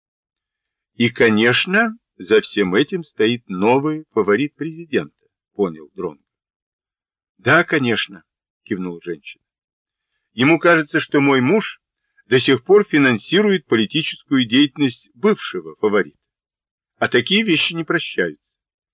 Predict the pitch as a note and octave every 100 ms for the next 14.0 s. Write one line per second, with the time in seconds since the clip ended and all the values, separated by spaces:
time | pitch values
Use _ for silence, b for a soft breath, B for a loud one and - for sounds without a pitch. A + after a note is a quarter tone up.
0 | _ _ C3 B2 A#2 - - A#2 G3+ D3+
1 | F#2+ - - G2 F#2+ F2 F2 F#2 D#2+ C#2+
2 | F#2 E2 - - _ _ _ _ _ _
3 | _ _ _ _ _ _ _ _ _ _
4 | - C#3 C3+ D3 F3 F#3 C#3+ A2 G#2 B2
5 | _ _ A2+ G#2 A2+ G2 G2+ F#2+ G2 -
6 | _ _ _ _ b b b G#2 C#3+ G#3
7 | G#3+ G3+ D#3+ B2+ - C3+ C3 D3 C3 E3+
8 | E3+ F#3 G#3+ A3 - - - _ _ _
9 | _ _ - - F2 F2+ C#3+ D3+ G#3 D3+
10 | - _ _ _ _ _ _ B2+ D3 D3+
11 | G3+ C3 A#2 - D#3+ F3 E3 - - D#3
12 | D3 - G#2 - _ _ _ _ _ _
13 | _ _ - C#3+ D3+ C#3+ D3+ C#3 C3 G2+